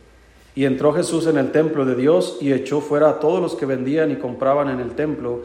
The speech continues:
y volcó las mesas de los cambistas y las sillas de los que vendían palomas. Y les dijo, 'Escrito está, mi casa, casa de oración será llamada, mas vosotros la habéis hecho cueva de ladrones.'" Y mire,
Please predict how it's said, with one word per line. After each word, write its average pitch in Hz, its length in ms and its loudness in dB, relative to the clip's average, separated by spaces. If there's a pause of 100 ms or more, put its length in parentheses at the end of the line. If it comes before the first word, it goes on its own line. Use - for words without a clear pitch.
(160)
y 143 100 -4
volcó 127 340 -2
las 131 160 2
mesas 131 320 -4
de 123 80 -6
los 120 140 -8
cambistas 120 680 -10 (340)
y 127 60 -6
las 120 160 -4
sillas 139 300 -2
de 131 80 -2
los 123 140 -6
que - 100 -8
vendían 120 340 -4
palomas. 123 580 -6 (800)
Y 139 60 -4
les 127 160 2
dijo, 131 420 -2
'Escrito 139 440 -4
está, 135 480 -2
mi 120 140 -6
casa, 151 460 -2
casa 151 300 0
de 139 80 -2
oración 139 340 -2
será 139 200 0
llamada, 131 500 -2 (340)
mas 131 140 -2
vosotros 147 400 0
la 143 60 4
habéis 139 260 0
hecho 139 300 -6
cueva 139 260 0
de 123 80 -4
ladrones.'" 131 500 -6 (800)
Y 120 60 -10
mire, 127 420 -4